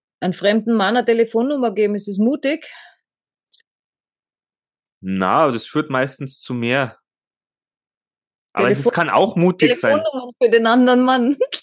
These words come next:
Speaker 2: Es, es kann natürlich auch mutig sein, natürlich.
Speaker 1: Ja, aber, ja, ja, das, das meinte ich eben. Für jemanden, der total schüchtern ist,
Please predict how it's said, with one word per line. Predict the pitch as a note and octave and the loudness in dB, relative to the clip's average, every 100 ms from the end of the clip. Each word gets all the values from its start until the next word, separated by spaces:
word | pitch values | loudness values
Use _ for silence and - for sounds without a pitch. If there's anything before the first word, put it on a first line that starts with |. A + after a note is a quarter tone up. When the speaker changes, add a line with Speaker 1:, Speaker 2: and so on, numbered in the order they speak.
| _ _ | _ _
Speaker 2:
Es, | G2+ - - | -20 -18 -16
es | B2 - | -16 -8
kann | A#2 | -6
natürlich | C#3+ D3 C#3 B2+ - | -6 -4 -4 -2 0
auch | E3+ - | 0 0
mutig | G3+ D#3+ B2+ - | -4 -4 -8 -10
sein, | - G2 G2 - | -8 -8 -8 -14
natürlich. | G2 - D#3 G#3 | -10 -6 -4 -2
Speaker 1:
Ja, | |
aber, | A3 G3 F#3 - | -2 -4 -8 -6
ja, | A#3+ C4+ | -2 0
ja, | D4 E4+ | 2 0
das, | D4+ A3 - | -2 -8 -6
das | B3+ A#3+ | -6 -2
meinte | B3 F4+ | -2 -2
ich | G#3 | -2
eben. | F3+ G3 | -2 -4
Für | F#3+ | -2
jemanden, | G#3 C4+ D#4 A#3+ | -2 0 0 -2
der | A#3+ | -4
total | A3 A3+ | -4 -4
schüchtern | G3+ C#4+ F#4 - G4 | -4 -4 -6 -6 -4
ist, | B3 - - | -4 -8 -14